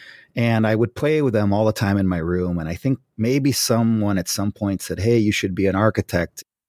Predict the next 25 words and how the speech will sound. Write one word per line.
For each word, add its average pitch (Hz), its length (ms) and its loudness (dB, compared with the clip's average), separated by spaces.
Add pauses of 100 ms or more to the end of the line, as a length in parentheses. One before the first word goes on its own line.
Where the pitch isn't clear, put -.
(420)
And 101 140 0
so 113 260 2
from 110 180 0
that 127 200 0
moment 120 280 2
on, 113 220 2
which 95 160 0
is 87 200 0
longer 104 260 2
than 98 140 2
I 98 60 4
remember, 95 680 2
I, 90 280 -2
I 95 40 -4
was 92 140 -4
like, - 160 -2
"Okay, 127 240 0
I'll 110 120 2
be 110 120 0
an 104 80 2
architect. - 400 -2
That 92 140 -4
sounds 113 280 0
pretty 90 320 -4
cool. 85 400 2